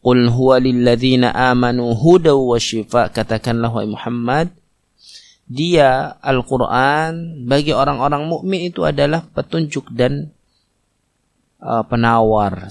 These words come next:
dan, uh, syifa, obat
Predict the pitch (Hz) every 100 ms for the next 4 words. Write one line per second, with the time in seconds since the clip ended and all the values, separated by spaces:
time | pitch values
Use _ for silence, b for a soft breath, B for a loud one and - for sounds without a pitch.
0 | - - 107 110 120 135 151 165 _ _
1 | _ b b b - 120 - 127 123 139
2 | 139 160 - - 120 127 127 107